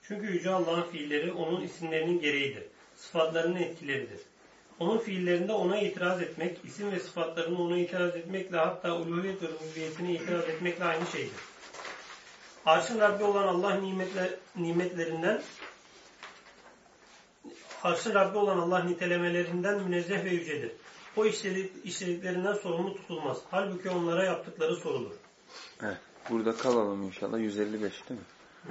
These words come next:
Speaker 2: Haftaya Allah nasip ederse bu sorudan devam ederiz. Sözlerimizde bir güzellik varsa Allah ve Resulünün sözlerinin güzelliğinden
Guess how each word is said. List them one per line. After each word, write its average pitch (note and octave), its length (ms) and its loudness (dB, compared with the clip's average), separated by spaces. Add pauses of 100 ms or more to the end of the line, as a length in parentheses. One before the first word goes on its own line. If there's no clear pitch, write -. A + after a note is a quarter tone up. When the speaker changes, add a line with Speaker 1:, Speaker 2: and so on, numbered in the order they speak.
(180)
Speaker 2:
Haftaya A2 380 0
Allah G#2+ 240 0
nasip G#2+ 260 -8
ederse G2+ 360 -8
bu G#2 40 -12
sorudan G2+ 480 -6
devam G2 200 0
ederiz. F#2+ 340 -6 (600)
Sözlerimizde G#2+ 600 2
bir G#2+ 60 -2
güzellik G#2+ 420 -2
varsa A2 260 -2
Allah G#2+ 280 -2
ve G2+ 80 0
Resulünün G#2 340 -6
sözlerinin G#2 540 -6
güzelliğinden G2 560 -4